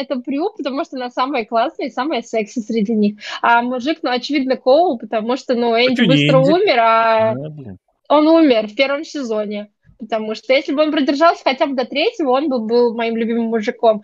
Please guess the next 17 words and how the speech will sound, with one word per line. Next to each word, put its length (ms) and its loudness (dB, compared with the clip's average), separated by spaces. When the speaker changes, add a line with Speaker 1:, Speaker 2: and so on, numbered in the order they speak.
Speaker 1:
А 340 2
Лео, 300 2
ну, 160 -4
тряпка 440 -4
какая-то. 580 -6
Speaker 2:
<laughs> 440 -2
Speaker 1:
Да 180 4
ещё 200 2
и, 40 0
кажется, 380 0
алкаш. 580 0
<laughs> 260 -4
Speaker 2:
Купидон, 720 4
блядь, 300 2
ещё 200 -6
скажи, 400 -6
давай. 300 -6